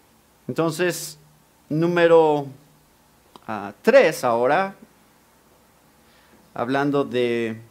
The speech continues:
protección, protección espiritual.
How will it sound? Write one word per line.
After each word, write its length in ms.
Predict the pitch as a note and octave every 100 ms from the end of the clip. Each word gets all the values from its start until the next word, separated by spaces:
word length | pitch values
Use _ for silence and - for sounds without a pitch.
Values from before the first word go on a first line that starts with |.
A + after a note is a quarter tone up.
| _ _ _ _ _ _ _ _ _
protección, 920 | - B2+ - B2 - D#3 D#3+ A#2 C#3+ D#3+ - - _ _ _ _
protección 580 | - B2 B2+ - C#3 C#3
espiritual. 1000 | A2 B2 - - B2+ A#2+ - C#3 A#2+ F#2